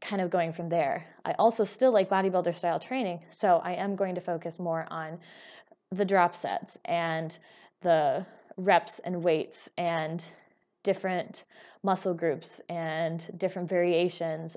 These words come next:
and all of that stuff. I know what to do, but it's just finding the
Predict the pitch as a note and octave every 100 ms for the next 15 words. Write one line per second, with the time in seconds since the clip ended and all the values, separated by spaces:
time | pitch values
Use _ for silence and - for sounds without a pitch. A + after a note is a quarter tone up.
0 | - E3 D#3 D#3 E3 - - - - G3+
1 | A3 A3 F3+ F3 - - - - - G3
2 | G#3 A3+ C4 G3+ - F3+ F#3+ A3+ - F#3+
3 | - G3+ F#3+ G3 - F#3+ - - - F#3+
4 | G3+ G3 F#3 F3 D#3+ F3+ F3+ F3